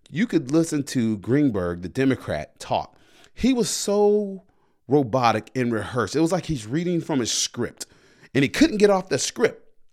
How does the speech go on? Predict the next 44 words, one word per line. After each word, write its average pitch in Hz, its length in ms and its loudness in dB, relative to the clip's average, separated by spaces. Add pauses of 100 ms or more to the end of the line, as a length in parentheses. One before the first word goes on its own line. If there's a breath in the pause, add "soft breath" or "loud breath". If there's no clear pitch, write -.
(500)
because 127 420 -2 (380 soft breath)
that's 139 220 -2
the - 80 -6
only 143 180 0
thing 143 200 0
he 139 80 -2
has 123 160 -6
to 113 60 -8
go 165 240 6
on. 90 320 -8 (300 soft breath)
But 110 140 0
when 117 160 2
Dearth 165 340 4
would 117 120 -2
speak, - 420 -4 (240 soft breath)
you 156 120 0
would 196 140 2
listen 160 280 0
to 110 100 0
Dearth, 135 400 0
and 113 160 -4
he 139 100 -2
was 127 140 -2
just - 260 -8
calm, 113 480 -4 (320 soft breath)
confident, 113 640 -2 (420 soft breath)
reasonable, 107 680 0
rational. 113 720 0 (100)
You 131 140 0
know, 139 160 2
he, 170 320 -2 (280 soft breath)
he's 185 280 -2
done 226 320 4
this 127 160 0
before. 113 400 -2
He 196 140 0
knows 208 380 0
what 190 120 0
he's 170 180 -4
doing. 156 420 4 (920 soft breath)
Man, 143 240 0
it 160 100 4
was 151 160 0
such, - 640 -4